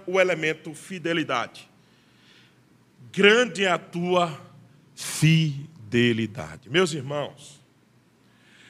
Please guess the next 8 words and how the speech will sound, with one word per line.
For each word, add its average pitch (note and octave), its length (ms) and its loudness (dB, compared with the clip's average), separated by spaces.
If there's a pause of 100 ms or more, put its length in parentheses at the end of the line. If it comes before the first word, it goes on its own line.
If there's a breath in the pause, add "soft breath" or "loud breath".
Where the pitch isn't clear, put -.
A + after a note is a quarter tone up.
nós F3+ 360 2
só F3+ 340 2
chegamos D3+ 720 -4
até C#3+ 400 -4
aqui B2+ 540 -14 (1040 soft breath)
por D3+ 200 -6
causa D3 360 -2
da C3 320 -2